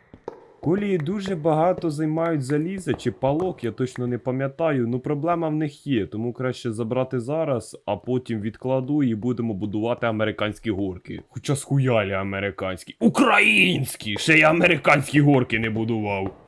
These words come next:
Щось маловато тут скринь, нічого не бачу.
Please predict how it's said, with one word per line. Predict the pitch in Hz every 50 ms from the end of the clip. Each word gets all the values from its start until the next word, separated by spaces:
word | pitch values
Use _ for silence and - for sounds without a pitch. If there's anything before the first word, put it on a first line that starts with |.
| _
Щось | - - 160 175 - -
маловато | 170 190 190 190 196 196 214 226 214 220 202
тут | 170 - 196 165
скринь, | - - - 202 190 165 131 110 98 87 82 - _ _ _ _ _
нічого | - 110 107 - - 147 147 147 143
не | 143 143
бачу. | 139 131 139 135 107 87 - - - 64 53